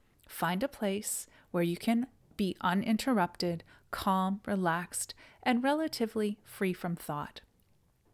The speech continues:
I've created a guided meditation specifically for connecting to your spirit guides. If you're interested in receiving this, just shoot me an email,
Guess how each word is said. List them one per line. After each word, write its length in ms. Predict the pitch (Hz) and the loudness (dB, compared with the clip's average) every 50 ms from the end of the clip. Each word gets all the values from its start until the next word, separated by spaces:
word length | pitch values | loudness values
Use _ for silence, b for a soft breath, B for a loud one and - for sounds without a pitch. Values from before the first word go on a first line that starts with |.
| _ _ _ _ _ _ - B B B B B B B B B | _ _ _ _ _ _ -20 B B B B B B B B B
I've 200 | 262 302 302 - | 4 4 4 4
created 580 | - - 311 254 220 214 202 208 202 202 - - _ | 0 0 2 4 6 6 6 6 4 2 0 -2 _
a 60 | - 175 | -4 -2
guided 400 | - 190 175 180 190 214 214 196 | 0 2 4 4 6 6 4 4
meditation 800 | 190 185 180 180 180 - - 180 175 - - 175 175 170 180 - | 4 4 2 0 -2 -2 -4 -4 -2 -2 -4 -4 -4 -4 -4 -4
specifically 1040 | - - - 208 202 - - - 339 - - 311 - - - 190 175 175 180 - - | -4 -2 -2 0 0 0 2 0 0 -2 -2 -6 -4 -4 -4 -4 -2 -4 -6 -8 -6
for 160 | - - 226 | -4 -2 -2
connecting 560 | - - 220 196 190 185 185 - - 190 185 - | 0 2 4 4 4 2 0 -2 -2 -2 -2 -2
to 140 | - - | -2 -4
your 140 | 170 165 165 | -4 -4 -4
spirit 440 | - - - - 160 156 151 - - - | -4 -4 -4 -4 -4 -4 -6 -6 -8 -8
guides. 500 | 160 143 139 147 147 - - - - - - - - B B B B B B | -8 -8 -8 -10 -12 -12 -12 -14 -14 -14 -18 -20 -20 B B B B B B
If 140 | 202 - | -2 0
you're 280 | 196 180 175 190 262 311 | 0 2 2 4 4 4
interested 600 | 269 202 190 - - 190 180 - - - 185 185 | 4 4 2 2 0 -2 -2 -2 -2 -2 0 0
in 80 | 190 185 | 0 0
receiving 540 | 180 - - - 180 170 - 175 175 175 | 2 0 0 0 0 0 0 -2 -2 -2
this, 360 | 170 165 165 170 - - - - B B B B B B | -2 -2 -2 -2 -2 -4 -4 -6 B B B B B B
just 240 | - 285 339 - | 2 2 2 2
shoot 320 | - - - 254 247 - - | 2 0 0 0 0 0 2
me 300 | 226 226 220 220 226 - | 2 2 2 2 0 -2
an 180 | - 170 165 - - | -2 -4 -4 -2 0
email, 600 | - 233 240 233 233 240 233 233 233 226 226 | 2 2 4 6 6 6 6 4 4 2 0